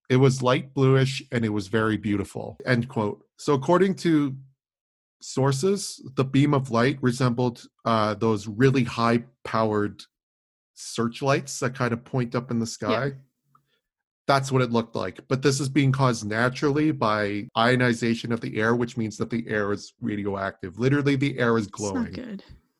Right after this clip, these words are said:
Speaker 1: No. <laughs>
Speaker 2: Pretty, but not good.
Speaker 1: It's extremely pretty, yeah. That's the weird thing is that, just, like,
Speaker 2: It's gorgeous.
Speaker 1: there's beauty and stuff like that,
Speaker 2: Oh, yeah.
Speaker 1: yeah. Yuvinchenko and Tugreb joined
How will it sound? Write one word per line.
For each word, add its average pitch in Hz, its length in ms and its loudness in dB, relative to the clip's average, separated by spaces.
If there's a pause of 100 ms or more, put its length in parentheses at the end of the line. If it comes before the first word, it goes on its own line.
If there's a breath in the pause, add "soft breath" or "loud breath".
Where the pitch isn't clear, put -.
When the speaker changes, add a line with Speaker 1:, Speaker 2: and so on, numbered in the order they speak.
(760)
Speaker 1:
No. 113 460 0
<laughs> - 20 -2 (200)
Speaker 2:
Pretty, 330 300 6
but 202 140 0
not 214 220 0
good. 208 280 -2 (640)
Speaker 1:
It's - 240 -4
extremely 160 560 4
pretty, 113 280 0
yeah. 98 320 2
That's 131 260 0
the 139 100 4
weird 117 340 4
thing 110 200 0
is 95 160 -8
that, 104 160 -6 (400)
just, - 420 -16
like, 104 260 -4 (540)
Speaker 2:
It's - 380 -20
gorgeous. - 500 -8 (100)
Speaker 1:
there's 113 180 2
beauty 117 520 4
and 101 120 0
stuff - 320 -6
like 95 180 -6
that, 90 220 -4
Speaker 2:
Oh, 95 40 -8
yeah. 95 300 -2 (1000 soft breath)
Speaker 1:
yeah. 143 80 2
Yuvinchenko 190 560 4
and 139 120 2
Tugreb 139 500 2 (320)
joined 143 440 2